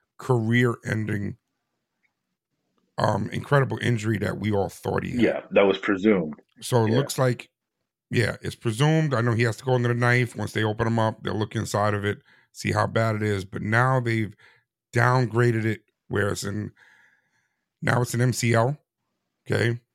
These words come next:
Speaker 1: Possible strain to the A C L. But we thought that he ripped up everything in there, man. I thought, we thought he was done.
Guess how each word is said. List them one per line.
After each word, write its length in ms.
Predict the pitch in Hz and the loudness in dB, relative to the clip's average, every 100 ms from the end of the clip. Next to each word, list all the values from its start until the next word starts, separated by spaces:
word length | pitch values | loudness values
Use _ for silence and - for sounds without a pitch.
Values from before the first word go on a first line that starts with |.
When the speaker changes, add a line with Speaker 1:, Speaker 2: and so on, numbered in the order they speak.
| _ _ - | _ _ -2
Speaker 1:
Possible 380 | 113 113 - 107 | 0 0 -4 -8
strain 340 | - 117 117 | -2 0 0
to 100 | - | 0
the 240 | 113 110 - 123 | -2 -2 0 -2
A 20 | |
C 220 | 123 147 | 0 0
L. 240 | 143 147 - _ _ _ _ _ _ _ _ _ _ - | 2 0 -8 _ _ _ _ _ _ _ _ _ _ -4
But 320 | 107 104 - | -2 -2 -4
we 160 | 117 156 | -2 0
thought 400 | 151 123 107 - | 2 0 0 0
that 260 | 110 107 | 2 0
he 160 | - 117 | 0 -2
ripped 300 | 107 123 - | 2 0 2
up 140 | 123 | 0
everything 360 | 107 117 113 95 | 0 0 -2 0
in 160 | 120 131 | 0 0
there, 180 | 92 | -2
man. 180 | 87 92 | -4 -4
I 40 | 92 | -4
thought, 240 | 110 104 - _ _ - | -4 -6 -8 _ _ -6
we 80 | 117 | 2
thought 160 | 123 | 4
he 60 | 123 | 4
was 120 | 101 | 2
done. 300 | 107 107 | 2 2